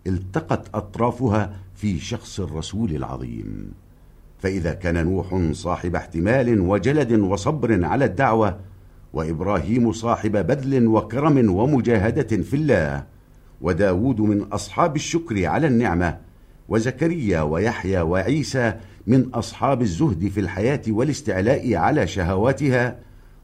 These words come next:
ويونس ممن جمع بين الشكر في السراء والصبر في الضراء، وموسى صاحب شجاعة وبأس، وهارون ذا رفق ولين، فإن سيرة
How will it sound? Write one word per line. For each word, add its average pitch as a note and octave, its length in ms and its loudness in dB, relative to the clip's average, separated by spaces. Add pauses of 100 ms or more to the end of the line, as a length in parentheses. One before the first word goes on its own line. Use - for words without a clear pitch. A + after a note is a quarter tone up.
ويونس D3 600 4
ممن F#2+ 680 2
جمع G2+ 380 4
بين F#2 260 2
الشكر G2 440 -4
في F#2+ 80 -8
السراء G#2 600 -2
والصبر G2 640 -2
في F#2+ 80 -6
الضراء، G#2+ 760 -2 (500)
وموسى C3+ 640 2
صاحب G#2 420 -2
شجاعة F#2+ 640 0
وبأس، A2+ 640 0 (320)
وهارون D3+ 760 6
ذا F#2 260 4
رفق F2 440 -2
ولين، A#2+ 560 4 (500)
فإن G2 360 4
سيرة A2 420 0